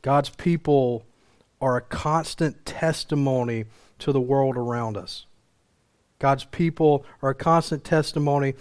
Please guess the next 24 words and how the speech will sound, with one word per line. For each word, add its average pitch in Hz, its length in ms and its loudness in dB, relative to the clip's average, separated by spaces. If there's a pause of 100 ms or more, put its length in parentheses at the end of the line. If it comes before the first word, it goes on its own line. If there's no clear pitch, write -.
(260)
to 147 440 2 (240)
His 170 600 6
good 147 400 2
and 120 160 -8
perfect 143 400 -2
plan. 120 420 -4 (1500)
Daniel 151 580 2
is 139 160 -2
no 147 180 2
different. 127 420 -2 (1700)
He's 160 240 0
being 160 300 4
used 160 420 4
by 156 180 4
God, 151 280 6
and 131 100 2
he 143 140 2
just 147 360 0 (240)
did 160 200 4
something 147 360 0
that 135 120 -6
was 135 120 -6
miraculous. 123 1000 0
God 151 400 4